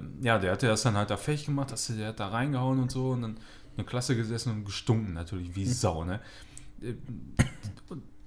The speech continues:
Speaker 1: Beste war immer noch dann, also wenn wir mal so richtig Bock hatten, dann haben wir uns nicht nur geholt Micke Fricker, weil der hat dann halt immer eine Frikadelle so quasi in der Hälfte durchgeschnitten, hat die beide so reingelegt, hat auch perfekt gepasst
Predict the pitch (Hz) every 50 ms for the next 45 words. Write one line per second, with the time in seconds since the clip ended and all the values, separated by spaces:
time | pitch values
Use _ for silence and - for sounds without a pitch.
0 | - - - - - - - - - - - - - - 107 98 139 147 - -
1 | - 160 139 143 139 139 - 151 147 143 139 143 139 - 156 143 143 147 147 -
2 | - - - - - - - 123 110 107 104 123 120 131 127 123 123 120 117 113
3 | 107 110 104 101 127 - - - - 175 160 - - - - - 123 107 104 -
4 | - 151 - - 160 143 151 160 151 151 147 - - - - - - - - -
5 | - 107 104 120 131 139 135 131 131 135 135 - - 135 135 143 151 139 147 143
6 | - 147 139 139 139 143 139 139 - - - - - - - - 123 123 127 135
7 | 139 143 143 - - - - - 127 123 131 156 - - - 139 123 - - -
8 | 139 - - 208 190 190 208 - - - - - - - - - 107 101 107 110
9 | 110 123 113 110 113 113 123 117 113 101 113 123 135 131 131 - 127 135 123 117
10 | 123 123 123 113 120 120 113 - - 117 110 113 117 113 98 113 113 107 107 113
11 | 123 135 131 - 110 110 143 202 - - 156 - 170 156 135 123 123 123 - 123
12 | 117 104 104 98 113 113 113 110 101 107 101 110 139 151 151 147 135 - 123 113
13 | 120 110 - 120 101 - - 131 - - 113 - - 165 190 - - -